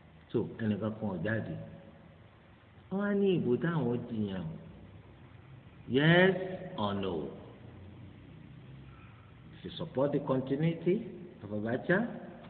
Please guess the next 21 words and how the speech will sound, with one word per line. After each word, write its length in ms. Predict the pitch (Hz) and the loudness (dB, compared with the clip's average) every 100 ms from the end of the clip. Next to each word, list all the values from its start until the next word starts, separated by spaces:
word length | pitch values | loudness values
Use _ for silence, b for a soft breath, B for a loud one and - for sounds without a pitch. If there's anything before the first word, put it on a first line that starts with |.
| - - - - - - | -20 -20 -20 -20 -20 -14
yes. 240 | - 82 - - - - - - - - - - - - - - - - | -6 -6 -6 -18 -20 -20 -20 -20 -20 -20 -20 -20 -20 -20 -20 -20 -10 2
Tó 60 | 151 | 6
o 120 | 147 | 8
bá 140 | 165 170 | 8 8
oppose 480 | 135 - 143 127 113 | 8 8 8 8 6
ẹ̀, 200 | 82 92 | 4 0
no. 160 | 104 85 - - - - - - - - | 0 -2 -8 -14 -16 -18 -18 -20 -18 -12
Ìbò, 200 | 80 87 80 80 | -6 -6 -6 -8
ìbò 220 | 113 98 107 | -6 -4 -4
tí 100 | 113 | -2
wọ́n 200 | 117 95 | -2 -2
bá 100 | 95 107 | -2 -2
ti 160 | 113 | -2
dì. 160 | 85 - - - - - - - - - - - - - - - - - - - - - - | -4 -6 -12 -14 -14 -18 -20 -20 -20 -20 -20 -20 -20 -20 -20 -20 -20 -20 -20 -20 -20 -20 -12
Tọ́. 200 | 101 85 80 - - - - - - - - - - - - - - - - - - - - - - - 110 | -6 -4 -6 -12 -18 -20 -20 -20 -20 -20 -20 -20 -20 -20 -20 -20 -20 -20 -20 -20 -20 -20 -20 -20 -20 -12 0
Ó 60 | |
náà 200 | 120 123 | 4 4
wá, 160 | 110 107 107 104 104 - - - - - - - - - - 151 | 4 2 0 -2 -8 -14 -18 -20 -20 -20 -20 -20 -20 -20 -8 -2
ó 60 | 190 | 0
sì 140 | 160 | 0
ti 180 | - | 0